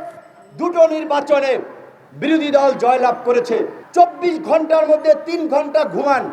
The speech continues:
সারাদিন জনগণকে নিয়ে ভাবেন। তো এই জনগণ যে দু হাজার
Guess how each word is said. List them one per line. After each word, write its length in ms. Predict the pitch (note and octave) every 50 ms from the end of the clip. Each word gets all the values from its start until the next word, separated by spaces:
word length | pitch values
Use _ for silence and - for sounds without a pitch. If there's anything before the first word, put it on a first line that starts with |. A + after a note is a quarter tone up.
| - - - - - -
সারাদিন 600 | - D#4 D#4+ D4+ E4 F4+ F#4 F4+ F#4+ F#4 F4+ F4 -
জনগণকে 580 | - D4 D4+ D#4 D4+ C4+ D4 C#4+ - - C#4+
নিয়ে 140 | C#4 C#4+ C#4
ভাবেন। 400 | C4+ - - C4 C#4 C#4 B3 F#3+ E3 - - - - - - - -
তো 80 | C#4 C#4 - - -
এই 260 | - E4 G4 G4 F4
জনগণ 600 | - - C#4+ D4+ E4 E4 E4 E4 D4+ B3+ G3+ E3 - - - - - - - - _ - _ _ _ _
যে 280 | - F3+ C#4 C#4+ D4
দু 180 | C4+ F3 F#3 B3
হাজার 360 | C4+ D#4 D4 D4+ D#4 D#4 D#4